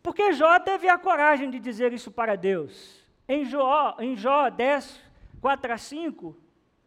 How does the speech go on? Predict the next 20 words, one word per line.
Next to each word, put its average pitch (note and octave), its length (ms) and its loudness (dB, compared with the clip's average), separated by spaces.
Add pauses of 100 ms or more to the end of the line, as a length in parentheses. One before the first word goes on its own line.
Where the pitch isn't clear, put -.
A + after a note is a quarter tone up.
(240)
<laughs> E3+ 140 -12 (1040)
ao E4+ 160 -2
que F4+ 160 -2
Jó C#4+ 220 2
vai C4+ 180 -2
dizer, A3 580 -2
Jó C#4+ 300 2
vira D#4 240 0
para C#4+ 200 0
Deus D4 200 2
e E4 80 -6
diz D4 160 -12
o D4 80 -14
seguinte: C4 460 -6
"Acaso D#4+ 500 0
tem C#4+ 220 -8
olhos C4+ 280 -2
de G#3 120 -12
carne? A#3 580 -2 (1160)
Enxerga, B3+ 1080 -2